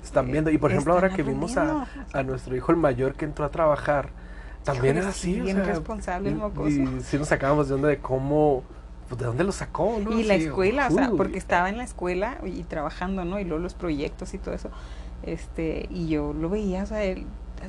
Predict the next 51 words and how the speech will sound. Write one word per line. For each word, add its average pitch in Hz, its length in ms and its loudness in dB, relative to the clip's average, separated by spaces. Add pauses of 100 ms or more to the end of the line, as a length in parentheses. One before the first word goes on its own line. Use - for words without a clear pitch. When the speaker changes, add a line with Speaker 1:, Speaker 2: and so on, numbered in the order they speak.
(180)
Speaker 2:
a 202 60 2
veces 190 240 2
yo 208 100 -2
me 208 80 -2
levantaba 214 480 -2
así 196 160 -6
en 208 80 -6
la 220 60 -6
nochecita 214 640 -6
y 196 160 -2
dos, 175 300 -2
tres 202 180 -4
de 208 100 -4
la 220 120 -4
mañana 180 500 -4
y 208 140 -2
él 170 100 -2
haciendo 196 360 -4
ahí, 196 240 -2 (460)
este, 196 200 -8
sus 175 400 -2
maquetas 170 580 -4
y 214 80 -4
todo, 190 380 2 (320)
y 180 360 -4
se 185 180 0
le 180 160 2
despertaba 170 720 -2
a 175 40 -2
las, 190 640 -4
am, 165 300 -6 (200)
bueno, 170 180 0 (300)
pues 185 140 -6
sí, 254 80 -6
se 247 100 -6
despertaba, 180 420 -2
Speaker 1:
Como 190 120 0
a - 20 0
las 185 140 -2
Speaker 2:
levantaba 165 200 0
a 180 40 2
Speaker 1:
seis - 20 -2
y 190 40 -2
Speaker 2:
las - 120 -2
Speaker 1:
media, 165 280 2
Speaker 2:
seis - 120 -6
Speaker 1:
sí. - 60 -8 (180)
Speaker 2:
para 190 200 4
irse 165 200 0
a 175 40 -4
trabajar 175 500 -2